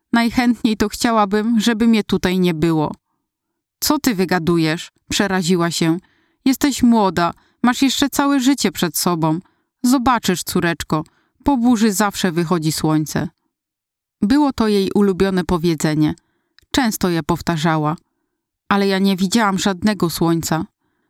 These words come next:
Moje życie przykryły ciemne chmury. Chmury, z których lał się gęsty i ciągły deszcz. I nic nie zapowiadało, by miało nadejść jakieś rozpogodzenie. Na oddziale diabetologii byłam jedną z najstarszych pacjentek.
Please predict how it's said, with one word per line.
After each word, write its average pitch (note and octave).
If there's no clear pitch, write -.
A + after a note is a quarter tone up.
Moje G3+
życie F#3+
przykryły G3
ciemne F3
chmury. E3
Chmury, G3
z -
których G3
lał F#3+
się F3+
gęsty F#3
i E3+
ciągły D#3+
deszcz. D3+
I A#3+
nic A#3+
nie F3
zapowiadało, F3
by G3+
miało F#3
nadejść F3
jakieś F3+
rozpogodzenie. E3
Na G3+
oddziale B3+
diabetologii F#3
byłam G3+
jedną F#3
z -
najstarszych G3+
pacjentek. -